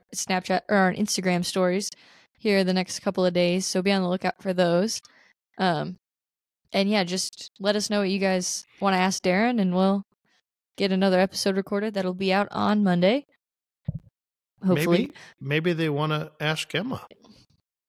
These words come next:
Speaker 1: If you wanna ask Emma, please put question for Emma. I'll read it beforehand because I can't answer questions on the fly. I need to be prepared. Um,
Speaker 2: I don't.
Speaker 1: a little bit. Yeah, we know.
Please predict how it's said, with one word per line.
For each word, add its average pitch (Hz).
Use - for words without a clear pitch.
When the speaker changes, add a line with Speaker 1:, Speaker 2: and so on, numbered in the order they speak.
Speaker 1:
If 240
you 269
wanna 226
ask 233
Emma, 208
please 240
put 214
question 208
for -
Emma. 214
I'll 226
read 220
it 220
beforehand 202
because 185
I 180
can't 185
answer 185
questions 185
on 180
the 180
fly. 185
I 190
need 170
to -
be 180
prepared. 190
Um, 180
Speaker 2:
I 113
don't. 151
Speaker 1:
a 170
little 180
bit. 214
Yeah, 160
we 202
know. -